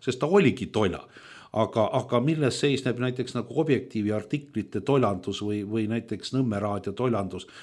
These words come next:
Vot seda ma tahaks tegelikult ikkagi päris konkreetselt teada, sest et ühelt poolt me võime öelda, et see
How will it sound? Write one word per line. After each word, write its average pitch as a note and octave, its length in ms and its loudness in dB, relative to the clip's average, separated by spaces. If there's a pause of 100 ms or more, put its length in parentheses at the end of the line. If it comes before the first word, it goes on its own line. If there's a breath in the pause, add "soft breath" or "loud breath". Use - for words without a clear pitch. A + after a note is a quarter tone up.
Vot - 140 -4
seda E3 160 0
ma A#2+ 100 0
tahaks B2 240 2
tegelikult B2+ 460 0
ikkagi A#2+ 220 -2
päris D#3 280 2
konkreetselt C3 640 0
teada, B2+ 300 0 (260 loud breath)
sest A#2 240 0
et - 140 -6 (180 loud breath)
ühelt C#3+ 320 4
poolt A2 240 0
me A2+ 80 0
võime A#2+ 320 2
öelda, G2+ 300 0
et - 100 -14
see - 80 -6